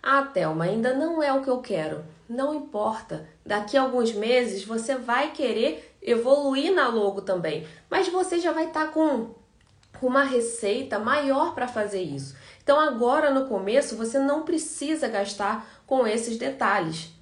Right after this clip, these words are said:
tá bom? Então, logo gratuita no Canva. Cartão de visitas. Você consegue fazer cartão de visitas online, tá? Eu sempre falo aqui, vistaprint ponto com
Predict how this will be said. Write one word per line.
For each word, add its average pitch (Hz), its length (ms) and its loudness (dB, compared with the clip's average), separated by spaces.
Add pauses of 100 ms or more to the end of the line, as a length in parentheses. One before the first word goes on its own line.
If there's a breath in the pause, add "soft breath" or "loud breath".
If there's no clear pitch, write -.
(140)
tá 170 80 -6
bom? 226 360 4 (200 loud breath)
Então, 240 440 -4
logo 269 600 8
gratuita 247 880 2 (160)
no 269 200 0
Canva. 143 580 -2 (440 soft breath)
Cartão 302 380 2
de 330 120 2
visitas. 214 520 -2
Você 214 240 -4
consegue 277 400 -2
fazer 233 240 -6
cartão 247 320 -2
de 240 80 -8
visitas 220 560 -4
online, 190 720 -2 (300 loud breath)
tá? 196 260 2
Eu 190 100 2
sempre 233 320 -4
falo 208 240 0
aqui, 175 320 -4
vistaprint 240 840 -4
ponto 214 260 -6
com 185 360 0